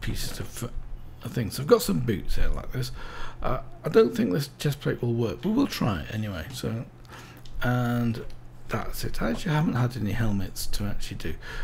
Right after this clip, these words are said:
Wrong place. So we need some, uh, printed circuit boards. We need four of those.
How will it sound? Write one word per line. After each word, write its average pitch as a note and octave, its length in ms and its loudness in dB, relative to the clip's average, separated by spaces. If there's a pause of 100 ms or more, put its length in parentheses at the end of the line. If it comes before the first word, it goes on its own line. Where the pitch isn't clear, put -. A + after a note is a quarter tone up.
(120)
Wrong - 160 2
place. - 400 6 (540)
So - 260 2 (180)
we C#3+ 120 4
need G#3 240 6
some, D#3+ 440 2
uh, A#2+ 260 4 (120)
printed - 300 2
circuit - 340 -2
boards. - 240 -2
We B2+ 80 2
need A#2 140 4
four B2 320 2
of G2 100 -2
those. D#2+ 400 -6